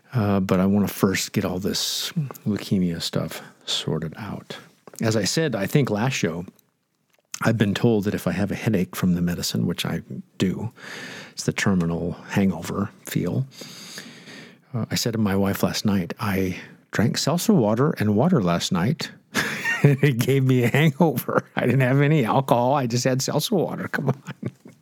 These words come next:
<laughs> That'll drive you to drink.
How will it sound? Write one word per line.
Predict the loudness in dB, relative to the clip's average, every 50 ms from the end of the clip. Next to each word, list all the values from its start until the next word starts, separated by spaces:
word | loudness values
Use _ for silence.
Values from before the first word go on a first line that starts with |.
| -20 -20 _ _ -10 -10 -10 -8 -6 -8 -8 -8 _ _ _ -14
<laughs> | -8 -4 -4 -2 -2 -4 -4 -2 -2 0 2 2 2 2 0 -4 -8 -6 -6 -6 -6 -8 -10 -4 2
That'll | 4 6 6
drive | 6 6 6 4 4 4
you | 6 4
to | 4
drink. | 4 4 4 4 6 6 4 2 0 -4 -12